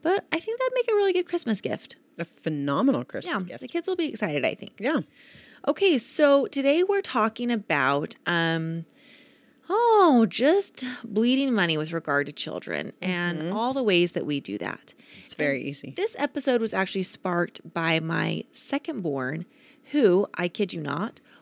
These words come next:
Speaker 1: walked into his classroom today to drop something off, and I saw a coat on the wall, and I said, "Miss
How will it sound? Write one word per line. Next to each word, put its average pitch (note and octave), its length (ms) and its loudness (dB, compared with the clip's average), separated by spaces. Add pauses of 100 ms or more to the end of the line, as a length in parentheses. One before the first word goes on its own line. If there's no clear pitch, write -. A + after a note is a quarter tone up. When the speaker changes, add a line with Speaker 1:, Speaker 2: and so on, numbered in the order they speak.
Speaker 1:
walked D4+ 300 -2
into A#3+ 300 0
his G3+ 180 0
classroom E3+ 600 -6
today D#3+ 380 0
to F3 220 -6
drop - 340 -10
something D#3 280 -10
off, G3 220 -6 (580)
and A3+ 340 0
I A#3+ 80 -2
saw A3 220 -4
a A#3+ 100 -6
coat - 460 -6
on G3 160 -6
the A3+ 80 -4
wall, E4 320 -4
and G3+ 100 -4
I G#3 120 -4
said, G#3+ 360 -6 (580)
"Miss G#3 480 -2